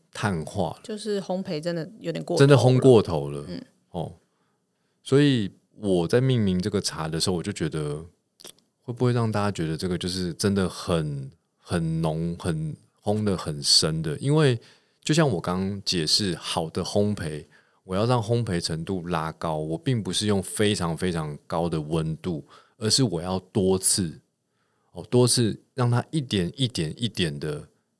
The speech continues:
Speaker 1: 梅纳，梅纳反应的增强。那梅纳反应其实就是把茶叶的成分，哦，有一些物质，哦，让那个口感可以甜的过程，喝起来是甜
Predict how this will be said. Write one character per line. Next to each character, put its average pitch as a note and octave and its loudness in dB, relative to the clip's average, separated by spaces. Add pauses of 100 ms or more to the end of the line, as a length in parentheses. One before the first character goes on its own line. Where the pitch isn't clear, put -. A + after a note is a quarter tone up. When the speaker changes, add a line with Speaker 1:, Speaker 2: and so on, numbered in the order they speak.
(400)
Speaker 1:
梅 F#2 0
纳， G#2 0 (200)
梅 G2 2
纳 A2+ 2
反 D#2 -2
应 F2+ 2
的 D#2 -4
增 E2+ 0
强。 - -4 (680)
那 D#3 2 (200)
梅 A#2+ 4
纳 E3+ 6
反 F#2+ 0
应 A2 4
其 F2+ 0
实 - -4
就 F#2+ 2
是 F#2+ -2
把 D#2 -4
茶 E2 -6
叶 G2 4
的 E2+ 0
成 D2+ -4
分， D#2+ -2
哦， D#2+ -10
有 E2 -2
一 - -4
些 F#2+ 0
物 F#2+ -2
质， C#2 -6 (540)
哦， E2 -12
让 G2 0 (320)
那 G#2+ -4
个 F#2 0
口 E2 -2
感 D#2+ -4
可 E2+ -4
以 D#2 -4 (220)
甜 D#2+ -2
的 F2+ 2
过 E2+ -2
程， - -10 (160)
喝 B2+ -4
起 - -4
来 F2 -2
是 E2 -4
甜 - -6